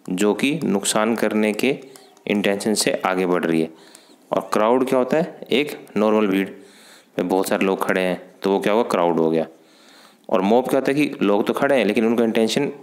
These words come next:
गुस्से वाला, नुकसान पहुंचाने का है, तो उसको मॉब बोलते हैं।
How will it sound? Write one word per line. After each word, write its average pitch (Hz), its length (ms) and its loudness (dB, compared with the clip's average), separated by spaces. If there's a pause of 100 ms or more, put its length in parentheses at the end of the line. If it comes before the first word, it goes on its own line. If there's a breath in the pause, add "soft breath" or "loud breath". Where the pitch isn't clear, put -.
(120)
गुस्से 117 260 0
वाला, 104 200 2
नुकसान 107 300 0
पहुंचाने 85 420 -2
का 82 100 -2
है, 80 120 -2 (640 loud breath)
तो 110 80 0
उसको - 200 -2
मॉब 101 240 2
बोलते 82 340 0
हैं। - 200 -8